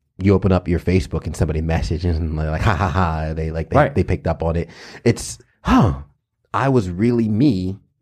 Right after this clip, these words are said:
Speaker 1: and somebody accepted that.
Speaker 2: Right. And that's the, that's the good side of it. And I think that those moments, you have to cherish them.
Speaker 1: Mm-hmm.
Speaker 2: You have to relish them. You have to, you know, thank that individual for,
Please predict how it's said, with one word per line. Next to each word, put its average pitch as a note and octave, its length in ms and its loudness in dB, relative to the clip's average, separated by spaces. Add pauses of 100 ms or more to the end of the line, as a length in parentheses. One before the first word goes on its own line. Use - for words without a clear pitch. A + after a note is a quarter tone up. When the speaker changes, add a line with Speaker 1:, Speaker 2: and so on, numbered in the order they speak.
(480)
Speaker 1:
and F2 160 0
somebody G2 640 0
accepted E2+ 640 -6
that. - 280 -10
Speaker 2:
Right. D#2 160 -4 (460)
And A#2+ 120 6
that's F3 200 0
the, G#2 220 2
that's A#2+ 200 2
the G2+ 80 -2
good F2 280 0
side A#2 280 2
of C3+ 80 0
it. D#3 240 0
And G2+ 120 -2
I F2+ 100 0
think G2 280 -4
that F2 300 0
those F#2+ 260 2
moments, G2 520 -2
you F#2 100 -2
have F#2+ 160 0
to - 100 -12
cherish D#2 420 -4
them. A#1+ 220 -10 (120)
Speaker 1:
Mm-hmm. E2+ 260 0
Speaker 2:
You F2+ 60 6
have E2+ 120 4
to F2+ 80 -2
relish G2 380 2
them. G2 260 0
You F#2+ 80 0
have F2 220 -2
to, E2 320 -2
you F2+ 80 -6
know, D#2 160 -2
thank G#2+ 320 0
that G2+ 140 4
individual F#2+ 580 0
for, E2+ 420 -4